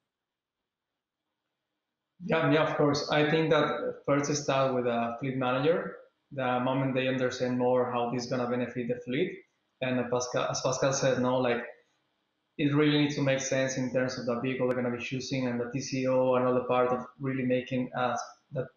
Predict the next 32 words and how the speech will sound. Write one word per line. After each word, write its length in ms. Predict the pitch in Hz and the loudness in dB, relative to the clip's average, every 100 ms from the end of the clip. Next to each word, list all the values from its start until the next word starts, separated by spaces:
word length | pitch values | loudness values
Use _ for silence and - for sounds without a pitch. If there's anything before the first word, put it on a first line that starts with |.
| 151 | -4
the 140 | 135 | -2
C 200 | - 147 | 0 2
O 120 | 143 | 2
two 200 | 139 135 | 0 -2
part, 300 | - 139 135 | 0 2 2
but 140 | 135 131 | 2 2
also 240 | 131 131 | 2 0
the 80 | 127 | 0
incentive 480 | 127 127 127 127 - | 0 0 -2 -2 -2
part 180 | 131 127 | 0 0
of 100 | 123 | 0
a, 140 | 120 - - _ - | -4 -6 -16 _ -10
a 60 | - | -4
commercial 520 | 135 139 135 131 123 | 2 2 2 2 0
pricing 460 | - 131 131 139 | 0 0 0 0
of 100 | 151 | 0
it. 160 | 180 202 - _ _ | 0 -2 -8 _ _
So 140 | - | -4
once 260 | 147 151 156 | 0 0 2
the 80 | 147 | 0
fleet 160 | 143 139 | 0 0
manager 300 | 135 131 127 | 2 2 2
understands 480 | 117 120 - 147 139 | 0 -2 -4 0 2
that 180 | 127 117 | 0 0
it 40 | |
makes 220 | 123 120 - | -4 -4 -2
sense, 440 | 160 151 - - | 0 0 -2 -2
then 320 | 135 135 131 - _ _ | 0 0 -2 -8 _ _
we 120 | 143 | -2
go 160 | 135 135 | 0 2
towards 300 | 131 127 120 | 4 4 2
the, 140 | 123 | 0